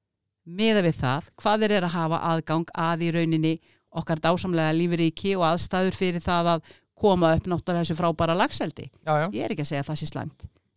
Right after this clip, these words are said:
Speaker 1: En
Speaker 2: Til
Speaker 1: þeir skulu
Speaker 2: atvinnu,
Speaker 1: borga
Speaker 2: já.
Speaker 1: fyrir það.
Speaker 2: Já, já.
Speaker 1: Og það sem besta er að ég var nú að spjalla þegar ég var, eh, varaformaður atvinnuveganefndar við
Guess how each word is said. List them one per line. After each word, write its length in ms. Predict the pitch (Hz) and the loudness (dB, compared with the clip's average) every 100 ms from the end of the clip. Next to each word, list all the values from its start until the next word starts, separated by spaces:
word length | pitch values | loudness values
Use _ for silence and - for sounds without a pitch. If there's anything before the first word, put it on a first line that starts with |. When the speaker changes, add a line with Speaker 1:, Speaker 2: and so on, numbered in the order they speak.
| _ - | _ -8
Speaker 1:
En 60 | |
Speaker 2:
Til 40 | 156 | 0
Speaker 1:
þeir 80 | 160 | 2
skulu 80 | |
Speaker 2:
atvinnu, 180 | 160 156 | 2 4
Speaker 1:
borga 220 | 240 139 | 4 4
Speaker 2:
já. 60 | 143 | 0
Speaker 1:
fyrir 180 | 131 107 | -2 -6
það. 100 | - | -4
Speaker 2:
Já, 100 | 139 131 | -2 0
já. 40 | 151 _ _ | -4 _ _
Speaker 1:
Og 80 | 185 | -6
það 160 | 208 - | -4 -2
sem 160 | 202 | -2
besta 380 | 208 277 - 202 | 0 0 0 0
er 220 | 220 214 170 | 2 2 0
að 140 | 160 | -2
ég 140 | 196 180 | -4 -4
var 80 | 185 | -2
nú 80 | 170 | -2
að 80 | |
spjalla 300 | - 185 175 175 | -2 -4 -2 -2
þegar 80 | |
ég 80 | 165 | 0
var, 140 | 165 156 | -2 -4
eh, 220 | - 131 | -6 -6
varaformaður 540 | 160 175 165 165 160 175 | -2 -2 0 0 0 -2
atvinnuveganefndar 840 | 175 170 156 151 151 151 156 151 | -2 0 0 0 0 -2 -4 -6
við 200 | 151 | -6